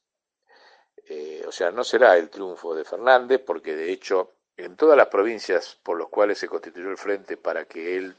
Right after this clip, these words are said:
supuestamente iba a arrimar más votos de lo que tenía el peronismo kirchnerista, se va a perder. O sea, se va a perder en Córdoba, en Santa Fe, en Mendoza, en la Ciudad de Buenos Aires. O sea que Fernández ya cumplió un momento histórico,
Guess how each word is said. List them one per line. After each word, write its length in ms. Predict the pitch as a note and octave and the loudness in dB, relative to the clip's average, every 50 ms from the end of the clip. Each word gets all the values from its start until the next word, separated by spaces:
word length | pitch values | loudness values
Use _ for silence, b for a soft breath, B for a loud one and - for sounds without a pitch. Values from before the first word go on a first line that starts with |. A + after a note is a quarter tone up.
| _ _ | _ _
supuestamente 840 | - - - - - A2 G2+ - - F#2+ F2 F#2 G2 G2 F#2 - F#2 E2+ | -18 -16 -16 -6 -4 -2 -2 0 -2 -2 -2 -2 -4 -8 -8 -10 -10 -8
iba 300 | F2 F2+ F2+ F2+ F2+ E2 | -8 -4 -2 0 0 0
a 640 | - - - - - - - _ _ _ - F#2 | -2 -6 -14 -20 -20 -20 -20 _ _ _ 0 2
arrimar 420 | F2 F#2 F#2+ F#2+ G2+ G#2 G#2 G2+ | 2 2 0 0 0 2 2 2
más 180 | F#2+ F#2+ F#2 - | 2 2 0 2
votos 300 | - G#2 G#2 - F#2+ F2 | 0 -2 -2 -2 -6 -6
de 60 | F2 | -4
lo 100 | F2 D#2+ | -6 -6
que 100 | D#2 E2 | -8 -10
tenía 320 | - - E2 E2+ F#2 F#2+ F2+ | -10 -10 -10 -10 -8 -6 -8
el 80 | E2+ | -6
peronismo 440 | - E2+ E2 D#2+ E2+ E2 E2 E2+ E2 | -6 -8 -8 -8 -8 -10 -12 -12 -14
kirchnerista, 680 | - E2+ D#2+ E2 E2 F2 G2 - _ A#2 A2+ A2+ - b b b b b b b b b b b b b | -14 -16 -18 -16 -14 -14 -14 -8 _ -2 0 0 -2 b b b b b b b b b b b b b
se 180 | b - - A#2 | b -8 -2 2
va 100 | B2+ C3 | 2 4
a 40 | B2+ | 4
perder. 400 | - C3+ D#3 C3 F#2+ D#2 - - _ _ _ _ _ _ _ _ _ _ _ _ _ _ | 4 6 8 8 6 6 4 -2 _ _ _ _ _ _ _ _ _ _ _ _ _ _
O 40 | - | -18
sea, 120 | - E2 | -16 -12
se 80 | D#2 D#2+ | -6 -4
va 60 | E2 | -4
a 40 | E2 | -4
perder 200 | E2+ E2 D#2 D#2+ | -2 -4 -4 -6
en 80 | D#2+ D2+ | -6 -2
Córdoba, 680 | - G#2 G2+ G2 F#2+ F#2 F#2 F#2 F2+ F#2 F#2 - - - | 2 4 4 4 4 2 2 4 4 4 2 0 -2 -10
en 140 | E2+ - | -16 -16
Santa 320 | - - D#2 - - - - | -14 -14 -14 -12 -12 -12 -12
Fe, 560 | - - G2 F#2+ F#2+ F#2+ F#2 F2+ E2+ - _ _ _ | -8 -4 -2 -2 0 0 -2 -4 -6 -10 _ _ _
en 160 | E2+ D#2 D2 | -20 -20 -20
Mendoza, 800 | - - - _ F#2 F#2 F#2 F2+ - - - F2 F2+ F#2 - - | -20 -20 -16 _ -6 -6 -4 -6 -6 -6 -6 -6 -6 -6 -8 -12
en 100 | - D#2+ | -14 -14
la 80 | D#2 | -14
Ciudad 180 | D#2 - F2 D#2+ | -10 -8 -8 -8
de 40 | D#2+ | -8
Buenos 260 | D#2 D2+ D2+ - - | -8 -12 -16 -14 -14
Aires. 480 | A#1 G1+ G1+ - - - - - - _ _ _ B B B B B B B B B B | -14 -14 -16 -20 -20 -20 -20 -20 -20 _ _ _ B B B B B B B B B B
O 100 | - G2+ | -6 -4
sea 300 | - - C3 A#2+ A#2 G#2+ | 2 6 8 8 8 6
que 140 | - A2+ G#2+ | 4 0 2
Fernández 580 | - A#2+ B2 C3 C#3+ D3 D3+ D3+ D3 C#3+ - | 4 4 6 6 6 4 4 6 6 6 6
ya 140 | - A#2 A2+ | 6 4 4
cumplió 360 | - - G#2 F#2 - A2 A2+ | 2 0 -8 -6 -2 0 2
un 240 | A2 G#2 G2 F#2+ F#2 | 2 2 0 -4 -4
momento 340 | F2+ F#2 F#2+ G#2+ G#2+ G#2+ A#2+ | -4 -2 -2 -2 -4 -4 -6
histórico, 840 | B2 - E3+ E3+ E3+ E3+ E3+ - G3 F#3+ G3+ G3+ - - - - | 0 4 6 6 6 6 2 0 0 2 2 0 0 -4 -8 -14